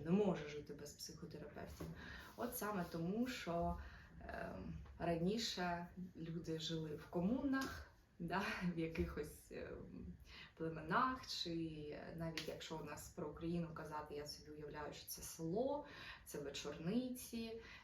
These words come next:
е, це всі разом зранку на, е, м, с-, покос, всі разом ввечері зібрались, поспівали пісні.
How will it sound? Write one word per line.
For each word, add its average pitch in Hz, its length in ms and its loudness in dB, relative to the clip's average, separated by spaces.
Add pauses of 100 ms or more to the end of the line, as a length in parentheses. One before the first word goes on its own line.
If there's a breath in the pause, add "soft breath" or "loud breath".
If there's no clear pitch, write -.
(100)
е, 151 280 -2
це - 180 -6 (680)
всі - 300 6
разом 165 420 2
зранку 160 600 0
на, 143 460 -6
е, - 80 -6 (360)
м, - 140 -6
с-, - 480 -4 (120)
покос, 226 680 4
всі 180 440 2
разом 160 320 0
ввечері 160 520 -2
зібрались, 147 500 -4
поспівали - 580 -6
пісні. 269 400 -2